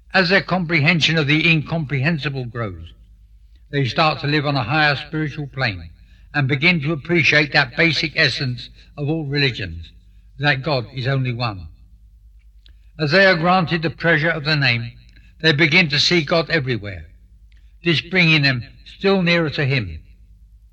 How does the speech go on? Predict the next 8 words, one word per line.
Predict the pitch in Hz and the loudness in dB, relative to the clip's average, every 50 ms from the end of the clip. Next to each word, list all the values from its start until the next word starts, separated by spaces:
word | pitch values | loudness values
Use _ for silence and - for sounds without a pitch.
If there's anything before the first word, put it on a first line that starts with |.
| - _ - _ - - - - - - _ - - | -20 _ -20 _ -20 -20 -20 -20 -20 -20 _ -12 -6
All | 180 180 185 180 | -2 0 0 2
this | 170 180 156 - | 2 0 0 -2
comes | - - 151 151 143 139 139 135 - - - - - - - | -2 -2 -2 -2 -2 -4 -6 -8 -10 -14 -20 -20 -20 -16 -4
as | 160 160 131 | -2 0 0
the | 165 165 | 2 0
result | 165 151 147 175 180 175 139 160 | 2 2 2 2 2 2 0 -2
of | 156 143 | -4 0
join, | 156 185 175 156 139 123 104 101 104 104 | 0 0 2 2 2 0 -2 -4 -8 -12